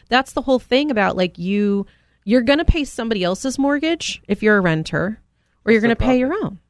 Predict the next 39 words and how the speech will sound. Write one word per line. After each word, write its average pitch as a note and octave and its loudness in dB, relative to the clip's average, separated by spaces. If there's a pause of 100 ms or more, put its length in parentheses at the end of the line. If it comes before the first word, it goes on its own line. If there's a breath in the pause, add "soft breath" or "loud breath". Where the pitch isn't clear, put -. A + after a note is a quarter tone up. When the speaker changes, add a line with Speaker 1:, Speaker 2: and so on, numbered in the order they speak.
(340)
Speaker 1:
Right. C#4 -4 (480)
Plus - -6
profit. - -20
So A#3 2 (340 soft breath)
if A#3+ 0
you're D4 0
already D4+ 2
paying D4+ 2
somebody B3+ -6
else's A3 -8
mortgage, A3 -8
you G3 -6
might G#3 -4
as C4 -2
well C4 0
pay B3+ 2
yours F3+ 0
and F3+ -4
start G3+ -4
building G3+ 0
up F#3 -4
your E3 -2
wealth. A3 0 (380 soft breath)
You G#3 2
know, G#3+ 4
it's G#3 -2
just, - -2 (220)
a-, A3 -2
and A3 4
if G#3+ 0
you're, G#3 2 (480)
like, - -2
if - -18
I A3 2
just G#3 0
bought D#3+ 0
a D#3+ -4
car, - -10 (100)
right? F3+ 0